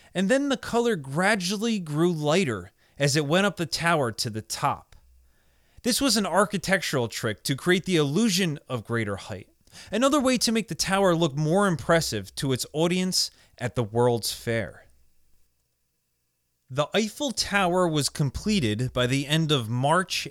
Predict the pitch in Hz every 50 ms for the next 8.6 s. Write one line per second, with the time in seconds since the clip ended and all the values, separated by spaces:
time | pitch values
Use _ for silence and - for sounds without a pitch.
0 | - - 156 180 165 - - - - 185 180 175 160 - 147 151 147 151 147 135
1 | 127 127 135 127 104 90 - - _ _ _ _ _ _ _ _ _ _ _ _
2 | _ _ _ _ - - - - 190 202 165 - 208 - - - 269 294 294 294
3 | 294 254 240 202 160 151 - 208 202 185 170 147 - - - 202 180 131 120 120
4 | - - - - - - - - _ _ - 226 269 - - 302 254 - - -
5 | 247 247 233 240 233 196 196 180 160 156 175 180 135 113 - - - 131 113 131
6 | 131 127 131 - - - - 196 226 214 196 - 185 220 226 214 190 165 139 123
7 | 123 151 151 160 147 127 113 110 98 92 87 - _ _ - 123 113 - - -
8 | - 120 117 104 90 82 - - - - - -